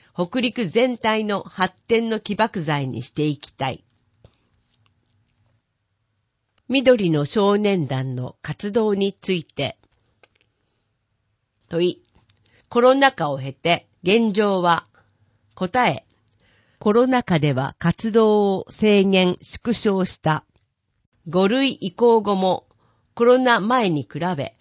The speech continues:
全体での活動は減少している。問い、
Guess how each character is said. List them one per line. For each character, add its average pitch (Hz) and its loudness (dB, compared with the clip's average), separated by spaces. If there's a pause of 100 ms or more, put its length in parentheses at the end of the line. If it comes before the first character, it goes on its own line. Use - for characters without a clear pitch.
(240)
全 247 0
体 226 -2
で 208 -2
の 156 -6
活 190 -8
動 208 2
は 185 2
減 196 -2
少 202 -4
し - -12
て 170 -2
い 151 -2
る。 - -16 (1900)
問 175 0
い、 - -8